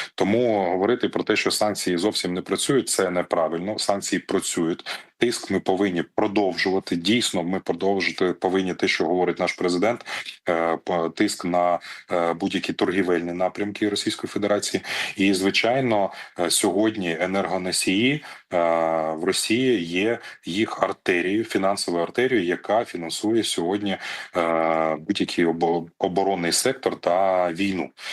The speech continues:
Тому те, що роблять сьогодні партнери, дуже важливо. І ще раз повторюсь:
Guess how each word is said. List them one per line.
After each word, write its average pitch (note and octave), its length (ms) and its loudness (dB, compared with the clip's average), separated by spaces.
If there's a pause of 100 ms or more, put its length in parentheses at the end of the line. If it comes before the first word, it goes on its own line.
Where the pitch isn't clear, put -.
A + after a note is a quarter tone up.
(200)
Тому G2+ 840 2
те, G#2+ 120 2
що - 200 0
роблять F#2+ 360 0
сьогодні F#2 280 -2
партнери, G#2+ 520 0
дуже E2 420 0
важливо. A2 560 0
І E2 220 -4
ще - 180 0
раз F2 120 -2
повторюсь: - 540 -2